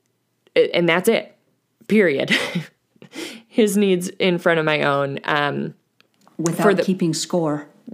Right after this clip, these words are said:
Speaker 1: Oh, oh, oh, I can't, I can, no, no. Listen, it's too much. It's too much to talk about
Speaker 2: Mm-hmm.
Speaker 1: keeping score.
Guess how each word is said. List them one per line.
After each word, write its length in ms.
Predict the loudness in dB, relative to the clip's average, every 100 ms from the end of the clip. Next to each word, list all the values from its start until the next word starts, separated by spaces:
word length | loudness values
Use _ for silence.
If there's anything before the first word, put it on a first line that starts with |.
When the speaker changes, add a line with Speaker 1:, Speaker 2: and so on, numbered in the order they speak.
| -4
Speaker 1:
Oh, 180 | -2 0
oh, 500 | 2 2 4 0 -4 -10 _ _ _ _ -2
oh, 340 | 0 0 -2 -2
I 100 | -2
can't, 380 | -2 -4 -4 -6 -2
I 200 | -2 -4 -12
can, 260 | -4 -4 -2
no, 420 | -6 -6 -6 -8 -10 -10
no. 260 | -8 -8 -4
Listen, 340 | 0 2 2 2
it's 240 | 2 0
too 220 | 2 4
much. 380 | 4 2 0 -6 -4
It's 240 | -4 -4
too 240 | 0 2 2
much 340 | 0 -2 -4
to 120 | -2 -2
talk 240 | 0 -2
about 200 | 0 0
Speaker 2:
Mm-hmm. 80 | 0
Speaker 1:
keeping 340 | -2 -2 -4 -6
score. 340 | -4 -4 -4